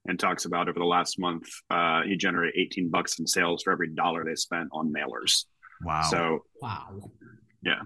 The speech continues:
Speaker 1: And he, he's got the whole P and L right there. Um, so it's kind of a cool thread. Maybe Jack can throw it in the, in the,
Speaker 3: How many
Speaker 1: uh, show notes.
Speaker 2: Absolutely,
Speaker 3: How many
Speaker 2: we will.
Speaker 3: locations does he have?
Speaker 1: Uh,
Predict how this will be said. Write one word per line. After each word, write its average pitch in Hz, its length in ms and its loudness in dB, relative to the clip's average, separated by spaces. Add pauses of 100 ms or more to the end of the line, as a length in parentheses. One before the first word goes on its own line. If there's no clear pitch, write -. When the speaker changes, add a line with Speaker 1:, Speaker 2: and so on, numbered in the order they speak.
(540)
Speaker 1:
And 139 100 8
he, 147 160 8
he's 123 140 2
got 135 160 2
the 127 80 0
whole 120 240 2
P 127 140 2
and 107 100 2
L 98 140 2
right 92 240 -2
there. 82 260 -4 (140)
Um, 90 360 0
so 92 140 0
it's 82 120 -4
kind 92 120 0
of 82 60 -2
a 82 60 -6
cool 85 340 -2
thread. 82 240 -2 (200)
Maybe 87 180 -2
Jack 87 240 0
can 85 100 -14
throw 85 180 0
it 82 40 0
in 82 80 -4
the, 82 160 -4 (760)
in 82 140 4
the, 78 140 2
Speaker 3:
How 78 60 2
many 80 100 6
Speaker 1:
uh, 73 140 -2
show - 220 2
notes. 80 400 -2 (160)
Speaker 2:
Absolutely, 110 480 8
Speaker 3:
How 254 60 8
many - 20 10
Speaker 2:
we 240 140 10
will. - 100 2
Speaker 3:
locations 269 480 4
does 254 200 -2
he 269 180 2
have? 285 380 2 (880)
Speaker 1:
Uh, 165 800 8